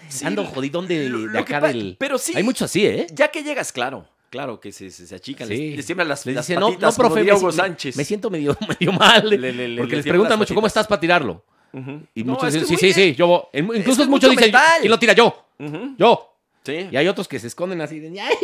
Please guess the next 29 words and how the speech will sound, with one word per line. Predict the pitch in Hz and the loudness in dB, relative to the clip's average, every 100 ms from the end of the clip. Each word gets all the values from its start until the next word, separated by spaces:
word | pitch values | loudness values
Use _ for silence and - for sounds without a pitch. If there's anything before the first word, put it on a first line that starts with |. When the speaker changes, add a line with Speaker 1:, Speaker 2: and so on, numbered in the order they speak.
| - | -4
Speaker 2:
que | - | -2
no | 254 214 | 0 2
me | 262 | 0
digan | 254 247 254 208 | 0 -4 -4 -2
a | 214 | -2
mí, | 220 254 349 359 | 0 0 0 0
güey". | 269 | -2
Speaker 1:
Mira, | 156 147 127 110 95 | 0 0 0 -4 -14
que, | 110 _ _ | -20 _ _
que, | 101 98 98 101 | -16 -14 -14 -12
anécdota, | 120 131 131 139 113 | -8 -6 -6 -6 -8
digo, | 107 | -8
na-, | 110 98 | -12 -12
no, | 110 98 | -12 -12
no, | 92 95 _ _ _ _ _ | -16 -20 _ _ _ _ _
por | 139 | -8
ejemplo, | 139 160 139 123 | -4 -4 -6 -6
el, | 127 | -8
en | 120 127 | -8 -6
la | 127 | -6
final | 151 226 | -6 -8
de | |
Pumas | - 240 175 - | -8 -10 -12 -10
Chivas, | 139 120 85 - _ _ _ | -10 -10 -14 -20 _ _ _
Joaquín | _ 127 - 185 | _ -8 -8 -8
Beltrán | 220 - 143 - | -8 -8 -10 -8
que | 123 | -8
anota, | 131 127 113 - _ _ | -8 -10 -10 -12 _ _
Speaker 2:
Sí. | _ 98 98 98 | _ -10 -10 -10